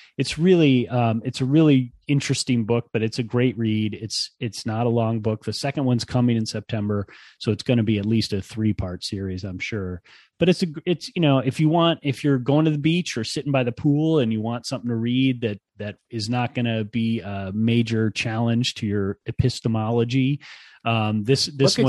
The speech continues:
Speaker 1: one's, uh,
Speaker 2: you.
Speaker 1: this one's a good read. It's just basic, uh, fun, and, you know, I read it in a couple of days. It's, it's, but it's good stuff.
Speaker 2: Yeah, I'll have to check it out 'cause I'm, I, we're heading to the beach in a few weeks, and it's something
Speaker 1: Yeah.
Speaker 2: I'm looking for some books to take.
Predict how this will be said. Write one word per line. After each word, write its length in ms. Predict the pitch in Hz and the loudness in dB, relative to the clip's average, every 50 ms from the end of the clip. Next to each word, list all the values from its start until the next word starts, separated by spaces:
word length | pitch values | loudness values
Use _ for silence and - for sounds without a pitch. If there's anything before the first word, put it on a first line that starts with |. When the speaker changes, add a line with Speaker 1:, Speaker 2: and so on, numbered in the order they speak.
| 123 120 | 4 4
Speaker 1:
one's, 120 | - - | 4 4
uh, 360 | - 113 113 - 135 131 135 - - | 4 4 4 2 0 0 -4 -8 -6
Speaker 2:
you. 80 | 151 143 | -2 2
Speaker 1:
this 240 | 135 139 131 - 160 | 2 2 2 2 2
one's 160 | 143 131 127 | 2 2 2
a 60 | 139 | 2
good 240 | 123 127 131 117 113 | 2 2 2 2 2
read. 340 | 110 110 113 110 101 98 98 | 0 0 0 0 -2 -2 -4
It's 180 | 101 - - | -6 -8 -6
just 320 | - 117 120 120 120 117 104 | -4 -2 -2 -2 -2 -2 0
basic, 540 | 120 117 127 127 - - 127 120 117 113 _ - | 2 2 2 2 2 0 0 -2 -2 -2 _ -8
uh, 360 | - 107 107 107 101 98 101 101 - _ _ _ - | -4 -2 -2 0 0 -2 -2 -4 -6 _ _ _ -2
fun, 480 | 135 113 110 110 107 104 101 107 104 - - | 0 2 2 2 2 0 0 -2 -4 -6 -6
and, 460 | 117 104 101 101 98 98 98 95 82 | -6 -4 -4 -4 -4 -6 -6 -8 -8
you 100 | 95 110 | -8 -8
know, 240 | 104 98 92 92 92 | -6 -6 -6 -8 -8
I 140 | 90 101 110 | -8 -6 -4
read 180 | 107 104 101 101 | -4 -2 -4 -4
it 80 | 104 92 | -4 -6
in 40 | 98 | -8
a 60 | 98 | -8
couple 260 | - - 101 - 110 | -6 -6 -4 -2 -2
of 60 | 104 98 | -2 -2
days. 420 | 101 101 95 98 101 98 95 - | -4 -4 -4 -4 -4 -6 -6 -8
It's, 300 | 95 92 - - - - _ _ - | -10 -12 -12 -12 -12 -12 _ _ -14
it's, 380 | - 98 92 - - - - - - - - - _ _ _ _ _ _ - | -12 -12 -10 -10 -10 -12 -12 -14 -18 -20 -20 -20 _ _ _ _ _ _ -12
but 100 | - 117 | -8 -8
it's 140 | 110 - - | -8 -6 -6
good 180 | - 117 98 | -6 -6 -6
stuff. 380 | - - - 82 80 - - - - - - - - - - - - _ _ _ | -6 -8 -10 -12 -14 -16 -20 -20 -20 -20 -18 -18 -20 -20 -20 -20 -20 _ _ _
Speaker 2:
Yeah, 100 | - 196 | -2 2
I'll 60 | 220 233 | 2 2
have 100 | 233 233 | 2 0
to 80 | 226 | -4
check 180 | - 208 185 - | -8 -8 -6 -6
it 80 | 175 | -4
out 220 | 165 135 113 110 - | -4 -4 -4 -6 -8
'cause 100 | 156 139 | -10 -10
I'm, 200 | 156 151 147 143 _ - | -8 -8 -8 -12 _ -8
I, 400 | 156 156 151 147 151 143 135 131 - - | -4 -2 -2 -2 -2 -4 -6 -8 -8 -6
we're 140 | 151 165 160 | -4 -2 0
heading 160 | 180 180 165 | 0 0 -2
to 80 | 165 | -2
the 80 | 160 151 | -6 -6
beach 240 | 143 170 175 - - | -6 -8 -8 -8 -8
in 60 | 170 | -10
a 40 | 156 | -8
few 140 | - 170 165 | -8 -8 -6
weeks, 280 | 170 180 175 - - | -6 -8 -8 -10 -12
and 360 | 165 139 135 131 131 131 127 _ _ _ _ - | -10 -10 -10 -10 -12 -14 -16 _ _ _ _ -16
it's 100 | 156 - | -12 -8
something 280 | 175 151 143 143 139 | -8 -6 -6 -6 -8
Speaker 1:
Yeah. 60 | 139 135 | -8 -10
Speaker 2:
I'm 300 | 139 139 139 135 139 - | -10 -12 -14 -18 -14 -10
looking 220 | - 170 - 170 | -8 -6 -6 -8
for 100 | 151 160 | -8 -10
some 140 | 151 - 147 | -12 -10 -8
books 240 | 139 147 - - - | -10 -10 -10 -12 -16
to 60 | _ | _
take. 320 | - 143 127 - - _ | -10 -10 -10 -10 -12 _